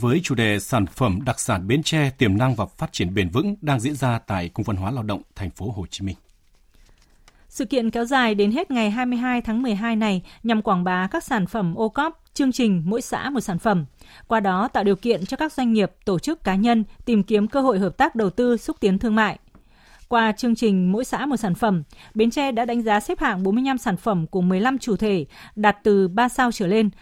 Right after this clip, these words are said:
Speaker 2: trong đó có ba mươi mốt sản phẩm đạt bốn sao. Dự kiến đến cuối năm nay sẽ có trên sáu mươi sản phẩm được cấp chứng nhận. Ông Châu Văn Bình, Giám đốc Sở Công Thương tỉnh Bến Tre mong muốn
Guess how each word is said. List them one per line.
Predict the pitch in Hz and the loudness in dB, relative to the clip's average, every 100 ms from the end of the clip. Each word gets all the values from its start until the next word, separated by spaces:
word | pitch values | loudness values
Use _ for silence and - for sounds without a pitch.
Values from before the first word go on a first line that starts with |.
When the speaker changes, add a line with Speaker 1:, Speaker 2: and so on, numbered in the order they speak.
| - | -14
Speaker 2:
trong | - 240 | -4 -2
đó | 208 185 214 | 0 -2 -2
có | 190 190 | -2 -2
ba | 226 240 | 0 0
mươi | 247 | 0
mốt | 311 | -2
sản | - 175 | -4 -6
phẩm | - 202 160 | -2 -4 -2
đạt | 175 | -2
bốn | 185 180 | -2 -2
sao. | 175 240 214 - _ _ _ - - | 2 2 2 0 _ _ _ -20 -6
Dự | 214 | -4
kiến | 226 226 214 | 2 4 4
đến | 247 240 | 2 2
cuối | 233 | 4
năm | 233 262 | 2 4
nay | 262 247 226 | 2 2 0
sẽ | - | -6
có | 269 208 | 0 0
trên | 202 254 | 2 -2
sáu | 233 196 | 0 0
mươi | 202 | 0
sản | 254 196 | 0 -2
phẩm | 226 202 165 | 0 -2 0
được | 185 170 | -2 -2
cấp | - 339 | -4 -2
chứng | 196 | 2
nhận. | 214 233 - _ _ _ - - | 2 0 -4 _ _ _ -20 -6
Ông | - 240 | 0 0
Châu | - 247 | 2 0
Văn | 240 220 | 2 4
Bình, | 220 180 - - | 4 4 -2 -6
Giám | 202 208 | 0 2
đốc | 294 - | 2 0
Sở | 262 | 0
Công | 185 254 | 2 0
Thương | 254 269 | 0 0
tỉnh | 247 190 | 0 -2
Bến | 165 190 | 0 -2
Tre | - 240 | 2 2
mong | 220 226 220 | 2 2 4
muốn | 196 196 | 4 2